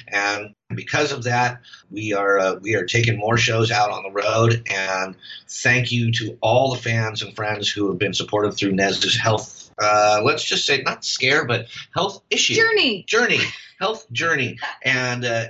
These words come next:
Speaker 1: and he is absolutely on, on course for making those shows, and he is absolutely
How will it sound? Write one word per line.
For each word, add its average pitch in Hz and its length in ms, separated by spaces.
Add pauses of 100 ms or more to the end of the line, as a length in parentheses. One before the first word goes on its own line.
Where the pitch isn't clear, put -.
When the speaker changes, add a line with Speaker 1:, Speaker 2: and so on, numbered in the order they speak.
Speaker 1:
and 113 360
he 127 320
is 110 260 (160)
absolutely 123 760
on, 110 420
on 113 300
course 120 400
for 107 160
making 117 320
those 113 200
shows, 113 380
and 92 140
he 95 100
is 87 240
absolutely 110 920